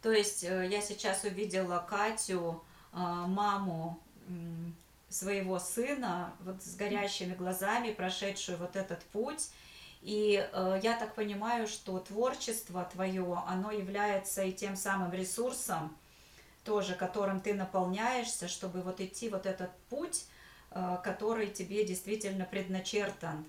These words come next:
Вот как маме удивительной вселенной,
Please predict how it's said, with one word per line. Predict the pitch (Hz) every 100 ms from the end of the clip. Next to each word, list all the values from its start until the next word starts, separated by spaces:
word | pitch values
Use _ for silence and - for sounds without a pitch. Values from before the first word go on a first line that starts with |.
| -
Вот | 180 -
как | 180 175
маме | 185 190 220 214 180 175 143 -
удивительной | 185 190 208 214 190 185
вселенной, | - 185 180 208 240 233 180